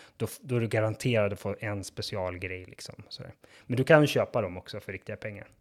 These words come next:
Så att det är väl, det är väl en av de saker jag tycker var lite, lite svagt med det. Sen när man kör multiplayer, vi har kört lite grann, eh, och man märker att rosen, rosen är the shit. Eh, alla som kör plantor kör ro-, rosen.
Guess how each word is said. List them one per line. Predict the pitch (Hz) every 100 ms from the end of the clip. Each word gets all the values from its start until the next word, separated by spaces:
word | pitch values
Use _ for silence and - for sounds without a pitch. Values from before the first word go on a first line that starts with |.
| _ _ _ _ _ _
Så | - 117
att |
det | 131
är | 123
väl, | 120 113
det | 110 117
är | 139
väl | 139
en | 131 123
av |
de | 117 110
saker | 110 107
jag | 104
tycker | 104 -
var | 98 92
lite, | 92 - - 104 - -
lite | - 110 -
svagt | 104 - 107 -
med | 107
det. | 110 - _ _ _ _ _ - -
Sen | - 180
när | 180
man | 175
kör | 165
multiplayer, | 143 151 147 - 104 101
vi | 131
har |
kört | 135 139 123
lite | 107 113
grann, | 113 95 104 _
eh, | - 107 104 101 107 _ _ -
och | 117
man | 120
märker | 123 117 - 107
att | 95 -
rosen, | 131 117 131 120 107 - 90 92 - -
rosen | 131 131 117 117
är | 104
the | 98
shit. | 104 - - - _ - _ _ _ _ _
Eh, | 110 101 98 135
alla | 127
som | 120 113
kör | 110
plantor | - 104 95 110 98
kör | - 92 92
ro-, | 98 107 101 -
rosen. | 120 113 104 - 90